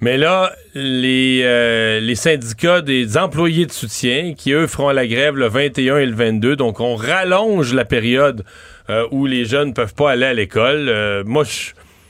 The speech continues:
je sais pas si on aurait pu, euh, maintenir l'école quand même, mais on a l'impression que là, c'est un jeu qui se fait sur le dos des enfants, qu'on s'arrange pour pas faire les grèves en même temps, pour ma-, parce que là, les profs vont être payés. Pendant que les uns sont en grève, les autres sont payés, parce que là, ils travaillent pas.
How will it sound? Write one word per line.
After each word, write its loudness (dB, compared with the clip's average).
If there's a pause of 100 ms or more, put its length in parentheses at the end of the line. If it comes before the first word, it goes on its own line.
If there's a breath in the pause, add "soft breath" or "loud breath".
(200 soft breath)
je -14
sais -14
pas -4
si -6
on -2
aurait -2
pu, -2
euh, 0
maintenir -2
l'école -2
quand -4
même, -2
mais -4 (460 loud breath)
on -6
a -4
l'impression -2
que -8
là, -4
c'est -8
un -2
jeu -2
qui -16
se -10
fait -2
sur -2
le 2
dos 0
des 0
enfants, 0
qu'on -2
s'arrange -2
pour -8
pas -2
faire 0
les -4
grèves -2
en 0
même -4
temps, -2
pour -6
ma-, -2
parce -10
que -2
là, 2
les -2
profs -2
vont -4
être -2
payés. -4 (240 loud breath)
Pendant 2
que -6
les 0
uns 4
sont -2
en 0
grève, 0
les -2
autres -2
sont 0
payés, -2
parce -8
que -6
là, -4
ils -6
travaillent -4
pas. -2